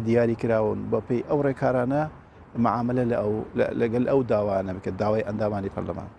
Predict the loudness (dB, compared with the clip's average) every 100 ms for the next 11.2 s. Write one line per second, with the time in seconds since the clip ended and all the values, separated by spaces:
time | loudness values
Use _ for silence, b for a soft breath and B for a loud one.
0 | -2 2 2 4 2 6 6 6 4 2
1 | 4 4 2 0 -2 -2 4 8 8 4
2 | 4 6 6 4 0 2 4 6 4 4
3 | 6 6 4 2 2 2 2 2 2 4
4 | 4 2 0 -4 -4 -10 B B B B
5 | -2 0 4 4 6 6 6 4 4 4
6 | 4 4 4 0 -6 -20 -20 -20 -8 -2
7 | 0 0 4 4 6 4 4 4 2 2
8 | 2 0 2 2 2 2 -2 -4 0 4
9 | 8 8 8 6 6 6 6 6 4 2
10 | 2 6 6 6 0 -2 -2 0 4 4
11 | 4 2